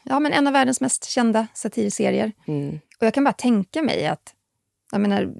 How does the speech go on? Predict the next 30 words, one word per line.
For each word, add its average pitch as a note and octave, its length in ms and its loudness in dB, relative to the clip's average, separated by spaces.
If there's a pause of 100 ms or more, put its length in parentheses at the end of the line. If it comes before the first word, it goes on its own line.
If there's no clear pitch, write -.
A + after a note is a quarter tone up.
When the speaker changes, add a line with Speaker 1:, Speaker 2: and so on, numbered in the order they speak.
(200)
Speaker 1:
vi A#3+ 100 0
vet A3 360 0
ju A#3+ 40 2
hela G3+ 240 0
deras, D#3 240 -4
deras E3 280 -8
historia. A3+ 540 -2
Att - 160 -14
de F#3+ 100 -4
blev F#3+ 160 -2
av G3+ 200 4
med F#3 100 0
sitt - 200 -10
guldkantade - 760 -10
kontrakt - 440 -10
med - 120 -12
Spotify. - 560 -8
Jag F#3+ 140 0 (100)
vet - 40 -6
inte D#3 180 -10
hur E3 120 -8
många F#3+ 260 2
hundratals F3+ 560 -2
miljoner. E3 460 -4 (280)
Var G3 100 2
det F#3+ 60 0
tvåhundra F#3+ 300 2
miljoner? F3+ 460 0
Speaker 2:
Många. E3 420 0
Speaker 1:
Mm. D#3 160 -10